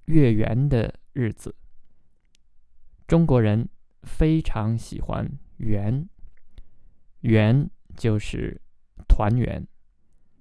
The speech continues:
所以第一个月圆的日子非常重要，也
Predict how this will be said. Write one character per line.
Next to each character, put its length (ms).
所 260
以 340
第 140
一 220
个 400
月 280
圆 340
的 140
日 200
子 340
非 360
常 380
重 200
要， 240
也 500